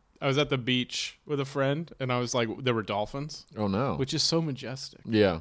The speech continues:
Speaker 1: You know? And I'm just enjoying it. We're talking about the, <laughs> the dolphins, and he goes, "You know, dolphins can rape." <laughs> And I'm like, "Well, now you've kinda ruined
Speaker 2: No.
Speaker 1: you've ruined this whole
Speaker 2: You don't drop that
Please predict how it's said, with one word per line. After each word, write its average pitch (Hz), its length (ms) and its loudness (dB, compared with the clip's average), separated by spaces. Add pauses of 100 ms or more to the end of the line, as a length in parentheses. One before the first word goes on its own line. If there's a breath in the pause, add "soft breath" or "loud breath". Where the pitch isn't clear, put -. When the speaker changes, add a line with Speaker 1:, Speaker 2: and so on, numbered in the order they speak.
Speaker 1:
You 117 120 -4
know? 123 260 -2
And 123 160 -4
I'm 123 80 -2
just 123 220 -6
enjoying 107 480 -2
it. 110 140 -2
We're 113 100 -4
talking 110 340 -6
about 110 160 -8
the, - 300 -12
<laughs> - 600 -14
the 202 80 -10
dolphins, 135 540 -6
and 120 80 -6
he 120 60 -4
goes, 117 160 -2 (440 loud breath)
"You 113 140 0
know, 117 400 0 (800)
dolphins 123 440 0
can 101 240 -4
rape." 120 440 2
<laughs> - 40 -4 (380 loud breath)
And 170 80 -2
I'm 190 80 -4
like, 185 140 -10
"Well, 202 80 -8
now 269 140 -6
you've 185 220 -6
kinda 135 240 -6
ruined 123 520 0
Speaker 2:
No. 95 600 6
Speaker 1:
you've 156 200 -2
ruined 156 340 4
this 120 140 -4
whole 143 440 0
Speaker 2:
You 196 120 10
don't 143 180 10
drop 107 200 4
that 170 120 8